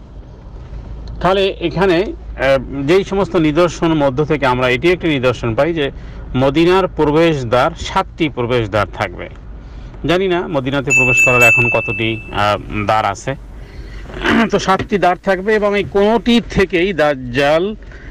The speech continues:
মদিনাতে প্রবেশ করতে পারবে না এবং মদিনার বাহিরেই সে তার, হ্যাঁ, এই ফাসাদ সৃষ্টি করবে এবং সেখানে এক ব্যক্তি যাবে এবং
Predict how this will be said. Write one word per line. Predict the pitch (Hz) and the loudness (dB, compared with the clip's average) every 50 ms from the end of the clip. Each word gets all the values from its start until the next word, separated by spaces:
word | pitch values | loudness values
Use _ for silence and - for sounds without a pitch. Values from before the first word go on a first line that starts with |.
| - - - | -8 -4 0
মদিনাতে | 139 143 135 135 131 - - 196 165 | 0 2 2 2 2 2 2 0 0
প্রবেশ | 160 131 113 117 107 - | 2 2 2 2 0 0
করতে | - 117 101 - 123 107 | 0 -2 -2 0 0 0
পারবে | 107 110 107 120 | 2 2 2 2
না | 156 | 2
এবং | 196 190 170 | 4 4 4
মদিনার | 143 135 131 143 139 143 135 123 | 4 4 4 4 2 2 2 2
বাহিরেই | 98 123 123 117 123 147 156 139 143 185 185 | 2 2 0 0 0 -2 -2 -2 -2 -4 -6
সে | - - - 117 - | -6 -6 -4 -4 0
তার, | - 110 104 101 - - - - - - - - - - - - - - - - - - - - - - - - - - - - - - - - - - - - - | 2 2 2 2 0 -4 -10 -10 -10 -8 -8 -8 -8 -8 -8 -8 -6 -8 -8 -8 -8 -8 -8 -8 -8 -8 -8 -8 -10 -8 -8 -8 -8 -8 -10 -10 -8 -6 -6 -4 0
হ্যাঁ, | 139 120 110 104 101 | 2 2 2 2 2
এই | 95 - - 107 110 104 104 101 - - | 0 -2 -2 -2 -2 -2 -4 -6 -6 -4
ফাসাদ | - 123 - - 151 131 127 104 | -4 -4 0 2 2 2 2 0
সৃষ্টি | - - 131 117 - - 117 104 | -2 -4 -4 -2 -2 -2 -4 -4
করবে | - - 95 92 90 101 | -2 -2 -4 -2 0 0
এবং | 120 147 165 170 | 0 2 2 0
সেখানে | 147 202 180 196 196 190 | 0 0 0 2 2 4
এক | 175 156 156 | 2 2 0
ব্যক্তি | 160 143 123 - 151 | -2 -2 -2 -2 -2
যাবে | 120 120 123 117 117 160 196 - - - - - - - - - - - - - - - | 2 2 2 2 2 -2 -6 -8 -14 -16 -14 -14 -14 -12 -12 -14 -14 -14 -12 -10 -6 -2
এবং | - 123 113 117 117 117 113 113 113 - | 0 2 2 2 2 2 0 -2 -4 -6